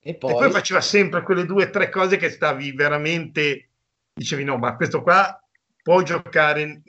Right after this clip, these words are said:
Speaker 2: ha vinto due campionati, cioè voglio dire, non è che è il coso. Quindi d'ora in poi sarà Provedellic, eh.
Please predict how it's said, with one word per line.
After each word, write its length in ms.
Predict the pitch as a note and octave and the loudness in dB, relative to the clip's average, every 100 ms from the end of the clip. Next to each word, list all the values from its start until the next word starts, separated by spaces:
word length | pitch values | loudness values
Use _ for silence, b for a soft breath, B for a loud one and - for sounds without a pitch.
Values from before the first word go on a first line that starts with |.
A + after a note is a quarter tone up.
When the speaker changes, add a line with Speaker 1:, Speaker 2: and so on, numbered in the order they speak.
| _ | _
Speaker 2:
ha 80 | C3 | -10
vinto 260 | A#2+ B2 B2+ | -8 -4 -4
due 100 | A2+ | -2
campionati, 720 | A#2+ G#2+ G#2 C3 D#3 - C3 | -4 -4 0 4 2 0 -4
cioè 180 | - C3 | -2 -2
voglio 220 | C#3+ D#3 | 0 -4
dire, 200 | D3+ C3 | -6 -6
non 100 | B2 | -4
è 100 | D#3+ | -4
che 340 | D#3 C#3 B2+ _ _ _ _ _ | -2 -6 -8 _ _ _ _ _
è 280 | - D#3 D3+ | -6 -2 -2
il 80 | D3 | -2
coso. 240 | D3+ A#2 | -2 -2
Quindi 200 | D3 F#3+ | -2 -2
d'ora 180 | E3 G#3 | 2 2
in 80 | G#3 | 4
poi 160 | G3 | 2
sarà 240 | - D3+ C#3+ | 4 2 2
Provedellic, 840 | D3 C#3 D3 C3 B2 A#2+ C3 - | 0 0 2 4 4 0 -8 -4
eh. 800 | D3+ D3 D3 D#3+ B2+ B2 B2 B2 | -2 -2 -4 -6 -4 -2 -2 -4